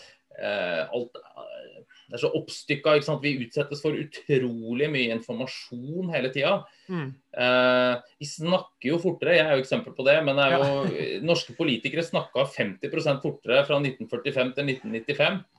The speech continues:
Speaker 2: <laughs>
Speaker 1: Eh, verdens kunnskap, det tok liksom femten hundre år fra Jesus ble født til reformasjonen, for verdens kunnskap ble dobla. Nå skjer det i hvert fall
Speaker 2: Ja.
Speaker 1: innenfor enkelte fagområder hvert tredje, fjerde år.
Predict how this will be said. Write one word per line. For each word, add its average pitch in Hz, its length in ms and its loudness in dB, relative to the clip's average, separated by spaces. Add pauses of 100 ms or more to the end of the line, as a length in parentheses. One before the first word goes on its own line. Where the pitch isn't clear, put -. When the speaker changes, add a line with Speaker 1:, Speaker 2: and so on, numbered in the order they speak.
Speaker 2:
<laughs> 165 340 -8 (260)
Speaker 1:
Eh, 139 600 4 (300)
verdens 135 460 0
kunnskap, 143 720 0 (280)
det 127 140 -10
tok 143 120 -14
liksom 135 540 -4
femten 127 560 -2
hundre 117 160 -2
år 135 240 6
fra 139 200 2
Jesus 113 300 2
ble 120 140 0
født 131 240 -4
til 127 200 0
reformasjonen, 123 800 0
for 139 100 -2
verdens 113 260 0
kunnskap 110 320 -4
ble 113 160 0
dobla. 117 280 2
Nå 117 120 2
skjer 101 380 0
det 117 40 2
i 117 60 0
hvert 113 80 2
fall 131 160 2
Speaker 2:
Ja. 107 60 0
Speaker 1:
innenfor 101 180 -4
enkelte 104 280 -6
fagområder 104 520 0
hvert 113 140 0
tredje, 107 400 -4
fjerde 101 260 -2
år. 135 300 2